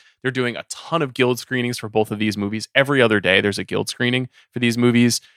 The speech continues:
They obviously have both been critically acclaimed. They both, you know, Dune performed very well given the circumstances, but then you see how Spider-Man did, and you're like, "Holy crap, like,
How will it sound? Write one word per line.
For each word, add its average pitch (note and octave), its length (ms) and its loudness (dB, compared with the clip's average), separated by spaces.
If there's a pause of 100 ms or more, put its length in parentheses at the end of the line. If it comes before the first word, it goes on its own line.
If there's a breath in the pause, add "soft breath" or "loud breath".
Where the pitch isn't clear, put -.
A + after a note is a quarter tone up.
(480 soft breath)
They A#2 200 2
obviously C3 360 4
have A2+ 120 2
both A#2 160 2
been A#2+ 140 -6
critically A#2 360 -2
acclaimed. G2+ 540 -6 (180)
They G#2+ 80 -6
both, A2 380 -2 (220)
you D#3 100 -6
know, B2 100 -2
Dune D#3 300 -2
performed C3 400 -2
very A#2 200 2
well G#2+ 300 6
given G2+ 220 -4
the G2 60 -6
circumstances, A#2 600 -4
but G2+ 120 -10
then G2+ 120 -6
you G2 100 -8
see G2 220 -8
how F2+ 140 -4
Spider-Man G2 480 -6
did, G#2 180 -2
and F#2+ 100 -10
you're - 120 -10
like, - 240 -12 (300)
"Holy E2 180 -8
crap, F2 360 -4
like, - 140 -14